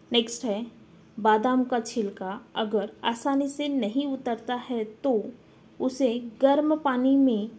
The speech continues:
एक घंटा के लिए भिगो कर रख दे, छिलका तुरंत निकल जाएगा। नेक्स्ट है, बेसन के लड्डू बनाते समय यदि उसमें थोड़ा सा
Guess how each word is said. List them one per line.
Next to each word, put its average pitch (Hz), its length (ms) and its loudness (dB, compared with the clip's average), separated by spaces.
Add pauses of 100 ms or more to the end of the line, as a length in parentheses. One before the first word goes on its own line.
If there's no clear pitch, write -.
(320)
एक 254 260 2
घंटा 294 420 2
के 285 260 0
लिए 233 400 2 (300)
भिगो 277 380 2
कर 330 240 0
रख 254 260 -2
दे, 226 320 -2 (440)
छिलका 262 400 0 (200)
तुरंत 320 400 2
निकल 247 340 4
जाएगा। 185 460 -6 (320)
नेक्स्ट 233 340 -2
है, 226 180 0 (1600)
बेसन 269 440 2
के 302 160 0
लड्डू 240 380 2 (140)
बनाते 269 480 2
समय 262 500 0 (100)
यदि 240 340 4 (100)
उसमें 240 400 -4 (440)
थोड़ा 311 380 6
सा 277 300 -4